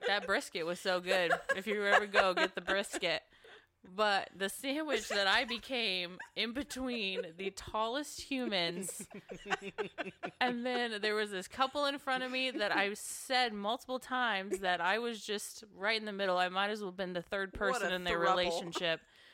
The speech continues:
Speaker 1: because I was experiencing everything along with them.
Speaker 2: <laughs>
Speaker 1: So I felt like I should just put my arms around him. We were that close. So it was fine.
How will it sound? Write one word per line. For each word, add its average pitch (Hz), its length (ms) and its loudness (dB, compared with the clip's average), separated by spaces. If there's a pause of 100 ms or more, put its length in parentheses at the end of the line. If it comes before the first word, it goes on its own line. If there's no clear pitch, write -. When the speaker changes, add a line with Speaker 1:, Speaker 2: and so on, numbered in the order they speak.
(160)
Speaker 1:
because 180 500 0
I 180 220 4
was 202 360 -4 (520)
experiencing 190 640 -2
everything 202 380 -2
along 196 300 0
with 180 160 0
them. 170 300 4
Speaker 2:
<laughs> - 60 -6 (500)
Speaker 1:
So 180 600 2 (800)
I 202 140 -2
felt 214 200 0
like 208 140 0
I 196 80 2
should 190 160 -12
just 175 180 -8
put - 140 -6
my 208 160 0
arms 185 260 0
around 165 300 -2
him. 170 100 -6
We 170 120 -2
were 170 100 0
that 165 220 -2
close. 165 440 -6 (200)
So 175 540 -6 (1080)
it 247 80 -4
was 370 160 -4
fine. 214 460 -2